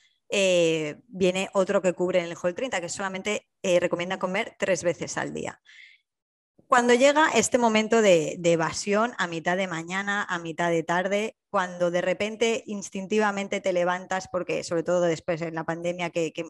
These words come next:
después de la pandemia que hemos estado todos trabajando desde casa, instintivamente te levantas y abres la nevera y de repente dices,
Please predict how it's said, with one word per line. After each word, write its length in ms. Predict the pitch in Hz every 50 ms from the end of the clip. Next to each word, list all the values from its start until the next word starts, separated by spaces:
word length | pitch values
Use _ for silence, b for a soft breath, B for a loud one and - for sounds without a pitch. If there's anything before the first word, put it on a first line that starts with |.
| _ _
después 280 | - 180 165 - 180
de 60 | 170
la 100 | 180 170
pandemia 300 | 165 170 175 170 170 170
que 60 | 160 170
hemos 160 | 170 160 165
estado 300 | 170 - 170 165 165 165
todos 200 | 160 170 165 156
trabajando 380 | - 151 143 - - 160 160 156
desde 160 | 160 156 160
casa, 300 | - 190 202 - 220 202 B B B B B B
instintivamente 720 | 262 269 262 277 285 277 262 302 302 294 285 285 269 262
te 100 | 233 254
levantas 380 | 254 254 262 262 262 262 240 220
y 60 | 226
abres 200 | 196 190 190 175
la 140 | 170 160 156
nevera 400 | 151 147 151 147 147 143 156 _ _ _
y 120 | _ - -
de 80 | 208
repente 280 | 196 208 190 220 214 220
dices, 340 | 190 175 - 175 156 -